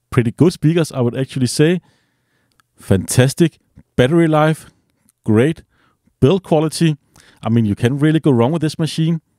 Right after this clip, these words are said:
at least if you know what you're getting into. I think this is an excellent machine. It was kind of an impulse buy for me. Came by the local electronics store and I saw this one on sale. I just had to pick it up. I've been looking for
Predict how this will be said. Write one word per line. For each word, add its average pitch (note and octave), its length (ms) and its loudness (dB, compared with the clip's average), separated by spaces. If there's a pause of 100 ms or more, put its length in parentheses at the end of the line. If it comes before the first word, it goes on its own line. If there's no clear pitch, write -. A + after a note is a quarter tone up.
(800)
at F#2+ 120 -4
least B2+ 280 0
if A#2+ 180 -2
you A2 340 0
know G2 200 -2
what B2 200 -2
you're B2 80 -4
getting A2+ 260 -2
into. A2+ 520 -2 (800)
I G2 80 -12
think G#2 320 -4
this G#2+ 160 -2
is A2 120 -2
an G#2 120 -2
excellent G#2+ 380 -2
machine. G#2+ 380 -2 (320)
It - 140 -8
was G#2+ 140 -4
kind C#3 200 0
of A#2+ 80 2
an C3+ 80 0
impulse D3+ 360 -2
buy C#3 220 -2
for D3+ 140 -4
me. D3 260 -4 (500)
Came C3+ 200 0
by B2+ 240 0
the C3 120 -2
local C3+ 480 0 (380)
electronics C3 480 -2
store D#3+ 260 0
and B2 120 -4
I A2 80 0
saw B2 300 -2
this C#3 260 -6
one C#3 180 -2
on B2 160 -4
sale. D3+ 400 -2 (400)
I - 40 -10
just - 220 -4
had G#2+ 140 -2
to - 80 -6
pick A2 200 -4
it G2+ 100 -2
up. G2+ 180 -2
I've G#2+ 180 -6
been G#2 140 -4
looking G#2+ 240 0
for G2+ 240 0